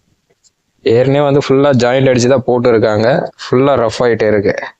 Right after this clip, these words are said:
So, இந்த மாதிரி ஃபுல்லா ரஃப் ஆனாலும் உங்களுக்கு லோடு எடுக்கும் போது அடிக்கடி ஷார்ட் ஆகும். So, எப்பயுமே ஒயர் வந்து இந்த மாதிரி நல்லா சாஃப்டா இருக்கணும்,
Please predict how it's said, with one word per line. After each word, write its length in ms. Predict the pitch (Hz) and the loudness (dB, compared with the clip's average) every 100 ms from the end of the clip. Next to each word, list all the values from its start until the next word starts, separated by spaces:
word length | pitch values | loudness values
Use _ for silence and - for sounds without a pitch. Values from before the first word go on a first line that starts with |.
| _ _ _ _ - - _ _ _ _ _ _ _ - | _ _ _ _ -20 -20 _ _ _ _ _ _ _ -8
So, 240 | - 113 | -4 -2
இந்த 180 | 117 135 | 0 0
மாதிரி 260 | 143 156 156 | 0 0 0
ஃபுல்லா 340 | - 147 151 | 0 0 2
ரஃப் 240 | 139 127 147 | 0 -2 -2
ஆனாலும் 280 | 143 131 156 | 0 0 0
உங்களுக்கு 260 | 156 139 123 | 0 0 2
லோடு 240 | 147 147 135 | 2 2 2
எடுக்கும் 240 | 127 127 | 0 0
போது 120 | 156 139 | 2 2
அடிக்கடி 320 | 120 131 135 | 2 0 0
ஷார்ட் 340 | - 120 120 | 0 -2 -2
ஆகும். 380 | 117 110 117 190 - _ _ _ _ - | -2 0 0 -2 -6 _ _ _ _ -14
So, 200 | - 123 | -4 -4
எப்பயுமே 300 | 113 127 156 135 | -2 -2 0 0
ஒயர் 240 | 127 151 139 | 2 2 2
வந்து 180 | 135 175 | 2 2
இந்த 120 | 139 | 2
மாதிரி 220 | 127 135 | 2 0
நல்லா 240 | 131 123 170 196 - _ _ - - | 0 2 0 -2 -6 _ _ -6 -4
சாஃப்டா 340 | 135 131 - 127 | -2 -2 -2 0
இருக்கணும், 360 | 113 110 104 | 0 -2 -4